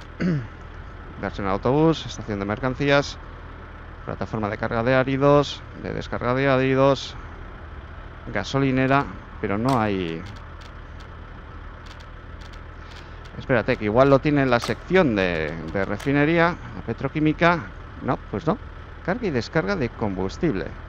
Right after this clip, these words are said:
Refinería, planta química, planta de asfaltos. <clears throat> Pues no, pues es solo estación ferroviaria. Bueno, pues habrá que añadir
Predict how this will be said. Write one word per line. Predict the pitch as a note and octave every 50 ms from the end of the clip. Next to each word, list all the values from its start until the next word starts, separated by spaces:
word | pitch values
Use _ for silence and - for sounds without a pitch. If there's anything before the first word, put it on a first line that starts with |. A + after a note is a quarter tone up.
| - - - - - -
Refinería, | F#2+ F#2 G2 G#2+ B2+ D3+ E3 E3+ D#3+ D#3+
planta | - A#2 G#2 - G#2+
química, | - C#3+ C#3 C#3+ C#3+ - - D3+ D3 C#3 -
planta | G#2+ F#2+ E2+ E2+
de | E2 E2
asfaltos. | F2 - - C3 B2+ A#2+ - C3 C3 B2+ - - - - - - - - - - - - - - - - - - - - - - - - - - - - - - - - - -
<clears throat> | - D#3 D#3 C#3+ B2 A#2 - - - - - - - - - - - -
Pues | B2+ B2 A#2
no, | D3 G3+ B3 - - - - - - - - -
pues | - B2 A#2 -
es | - F3+ -
solo | - G3 F#3 G3+ G#3+ G3
estación | - D3 D#3 - - - C3 A#2 - E3 G3+ G3+ D3
ferroviaria. | - - D#3 E3 A#3 F3 B2 C#3 F3+ B3+ B3+ E3 A#2+ F2+ F2 E2+ - - - - - - - - - - - - - - - - - - - - - - - - - - - - - - -
Bueno, | - D3+ D3+ D#3+ -
pues | - - C3+ C3+ D3 D#3+ D3+ - - - - - - -
habrá | G#2+ A#2 B2 C3+ C#3+ C#3
que | - - D3 D3 D#3+ - - - A#2+ - - - - - - - - - - A#2+
añadir | - G#2+ C3 C3 A2 F#2 G2 A2+ C#3+ E3 F3